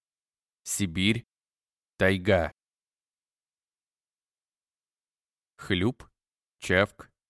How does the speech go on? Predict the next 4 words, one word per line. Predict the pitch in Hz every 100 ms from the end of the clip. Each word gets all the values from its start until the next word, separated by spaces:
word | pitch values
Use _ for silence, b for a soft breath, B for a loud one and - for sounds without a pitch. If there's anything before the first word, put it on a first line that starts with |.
| _ _ _ _ _
хлюп, | - 98 90 120 -
чавк, | - 92 104 - - _ _ _ _ _ _
хлюп, | - 90 98 -
чавк. | - 101 85 - -